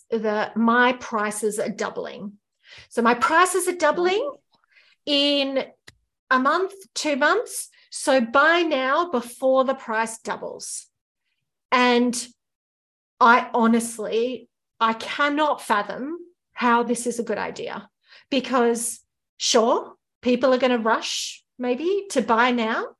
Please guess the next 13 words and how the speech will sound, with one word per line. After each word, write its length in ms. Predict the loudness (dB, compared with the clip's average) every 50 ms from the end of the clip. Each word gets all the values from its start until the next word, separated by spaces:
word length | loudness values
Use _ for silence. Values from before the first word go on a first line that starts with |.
| _ _ _ _ _ _ _ _ _ _ _ _
and 200 | 0 2 4 4
then 160 | 2 2 0
you 200 | 0 0 0 0
are 80 | 0 0
gonna 180 | -2 -4 -4
have 240 | -6 -6 -6 -6 -6
a 60 | -6
drought. 720 | -8 -10 -14 -10 -8 -6 -6 -6 -6 -8 -10 _ -14 -14 -14 -16 _ _
Like, 260 | -2 0 0 0 -2 -4 -2
I 200 | 0 0 2 2
mean 220 | 2 2 2 2
a 80 | 0 -2
drought, 680 | -4 -6 -6 -4 -4 -2 -2 -4 -6 -8 -12 -14 -14